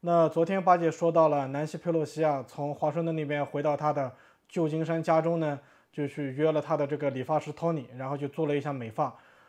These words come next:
被网上面人曝光出来以后呢，他就受到了网上面的很多的口诛笔伐。那关于这个问题呢，八戒今天也在网上面翻了一翻底下评论区的评论，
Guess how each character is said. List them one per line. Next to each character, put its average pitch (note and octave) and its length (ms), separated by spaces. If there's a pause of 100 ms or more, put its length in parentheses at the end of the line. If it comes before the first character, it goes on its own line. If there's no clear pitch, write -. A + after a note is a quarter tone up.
(140)
被 E3 260
网 C3+ 240
上 E3 100
面 D#3 140
人 D3+ 140
曝 E3 160
光 E3 180
出 D#3 80
来 D3+ 80
以 C3 140
后 D3+ 160
呢， C#3+ 280
他 C#3+ 140
就 D3 160
受 D3+ 240
到 C#3+ 140
了 C#3 100
网 B2+ 180
上 C#3+ 80
面 C#3+ 140
的 C3 100
很 C3 160
多 D3 140
的 C#3+ 100
口 B2+ 240
诛 D3 140
笔 C3 160
伐。 A#2+ 300 (460)
那 E3 120
关 F#3+ 200
于 G3+ 100
这 A#3 100
个 A3 80
问 F#3+ 100
题 E3+ 100
呢， E3 140
八 E3+ 220
戒 E3+ 100
今 E3 200
天 E3 120
也 C3+ 120
在 D3+ 160
网 C3+ 160
上 C#3+ 60
面 D3 140
翻 D#3+ 160
了 D#3+ 80
一 D3+ 80
翻 D3 240
底 C#3 100
下 C#3+ 200
评 - 180
论 D#3+ 140
区 D3+ 60
的 D3+ 80
评 D3 240
论， F3 140